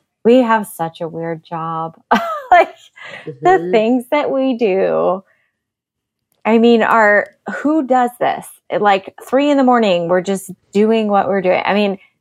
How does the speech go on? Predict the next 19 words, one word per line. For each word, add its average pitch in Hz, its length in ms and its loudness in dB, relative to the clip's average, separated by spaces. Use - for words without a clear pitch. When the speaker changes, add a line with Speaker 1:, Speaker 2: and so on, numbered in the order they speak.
Speaker 1:
it's 190 240 -6
so 262 380 2
strange. 175 680 -8
<laughs> 277 160 2
And 240 100 0
we 277 100 4
can 285 100 2
go 233 140 6
into 226 180 2
what 202 220 2
those 185 160 0
things 190 340 -6
are 190 80 -4
doing 185 280 -4
are, 175 260 2
but 175 100 0
it 123 100 0
was 208 120 -2
just, 285 260 0